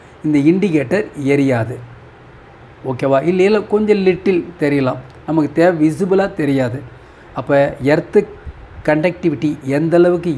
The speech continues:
இருக்கோ அதை பொறுத்து தான் இந்த ஏ C tester ஒர்க் பண்ணும். ஓகே, அப்போ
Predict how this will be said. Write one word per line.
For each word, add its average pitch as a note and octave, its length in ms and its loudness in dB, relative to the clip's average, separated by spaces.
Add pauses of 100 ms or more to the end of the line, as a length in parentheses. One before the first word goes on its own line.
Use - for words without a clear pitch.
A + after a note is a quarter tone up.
(100)
இருக்கோ D#3 380 0 (540)
அதை D#3+ 120 2 (100)
பொறுத்து F3 260 2 (100)
தான் D3+ 180 2 (120)
இந்த D3+ 120 -2 (160)
ஏ E3+ 60 4 (100)
C E3+ 80 2 (100)
tester D#3 380 -2 (160)
ஒர்க் C3+ 240 2
பண்ணும். A#2+ 260 -2 (680)
ஓகே, F#3+ 200 0 (840)
அப்போ E3+ 220 0